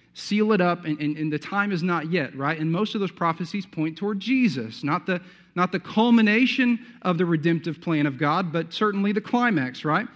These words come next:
But there's still more to be revealed, but we've kind of been waiting, making do with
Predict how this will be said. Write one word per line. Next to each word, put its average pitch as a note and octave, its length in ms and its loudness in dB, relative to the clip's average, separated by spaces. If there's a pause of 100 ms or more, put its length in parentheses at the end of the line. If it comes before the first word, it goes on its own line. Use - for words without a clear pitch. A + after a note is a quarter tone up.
(120)
But F#3 100 -6
there's G3+ 140 0
still A#3 200 2
more G#3+ 240 4
to F#3+ 120 -2
be G3+ 180 2
revealed, G3+ 540 2
but D#3 60 -4
we've F#3 200 -2
kind G3+ 180 -2
of F#3 60 -2
been G#3 200 -2 (180)
waiting, G3+ 580 2
making F#3+ 420 0
do G3+ 200 0
with F#3+ 260 0